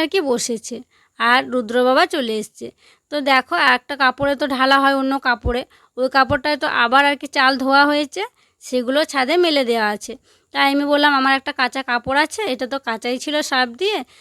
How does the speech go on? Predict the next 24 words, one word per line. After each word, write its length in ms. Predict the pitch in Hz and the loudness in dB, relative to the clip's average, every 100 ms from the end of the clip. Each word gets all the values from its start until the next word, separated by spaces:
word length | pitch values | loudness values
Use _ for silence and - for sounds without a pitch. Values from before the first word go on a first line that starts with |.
| - _ | -20 _
তো 60 | 269 | -2
ওটাতে 280 | 240 254 247 262 | 0 0 -2 -2
তুমি 140 | 349 320 | 0 0
ঢালো। 260 | 240 220 214 220 _ _ _ | 0 -4 -8 -14 _ _ _
দেখো 300 | 233 226 240 208 - | -8 -8 -8 -14 -8
কতগুলো 400 | 240 233 254 269 294 269 | -6 -2 0 2 2 2
মুড়ি 200 | 262 294 | 0 0
হয়েছে, 300 | 311 320 294 415 - _ _ | 2 0 -4 -8 -10 _ _
আর 100 | 233 240 | -6 -2
মুড়িগুলো 380 | 240 240 240 269 269 | 0 0 0 0 0
কিন্তু 180 | 330 330 330 | -4 -4 0
বেশ 140 | 277 269 262 | 2 0 -2
সুন্দর 260 | 233 220 226 | -6 -6 -6
হয়েছে। 300 | 220 214 226 - _ _ - | -8 -8 -14 -16 _ _ 0
ওই 180 | 339 359 | 2 4
যে 80 | 381 359 | 2 4
চাল 160 | 320 330 | 4 4
ধুয়েছিলাম 480 | 320 339 330 349 415 440 | 0 -2 -2 -2 -2 -2
তোমাদেরকে 440 | 311 302 302 320 269 | -4 -2 -2 -6 -8
দেখিয়েছিলাম, 540 | 285 - 302 311 320 466 - _ _ - | -8 -6 -6 -4 -4 -4 -8 _ _ -4
ওই 100 | 240 254 | -2 2
চালগুলো 340 | 254 254 277 311 | 0 2 0 2
ধোয়ার 260 | 277 254 277 302 | 2 4 2 2
পর 160 | 381 | 0